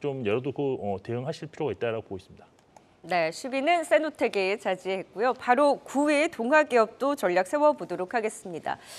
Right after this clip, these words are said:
Speaker 2: 이 차 전지주 내에서 전액 또 그리고 분리막 관련주들이 유독 못 갔는데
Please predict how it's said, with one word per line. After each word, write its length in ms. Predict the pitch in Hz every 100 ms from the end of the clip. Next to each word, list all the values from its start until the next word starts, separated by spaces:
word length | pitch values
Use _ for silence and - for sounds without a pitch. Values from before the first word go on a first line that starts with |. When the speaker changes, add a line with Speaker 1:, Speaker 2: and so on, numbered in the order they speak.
| - 220
Speaker 2:
이 120 | 240
차 160 | 359
전지주 360 | 339 311 277 285
내에서 480 | 196 190 190 240 202
전액 640 | - 196 220 226 262 330
또 80 | -
그리고 320 | 180 175 165 -
분리막 460 | - 196 294 392 403
관련주들이 600 | 262 247 226 214 214 175
유독 240 | 190 269
못 160 | 151 -
갔는데 560 | 208 175 139 202 156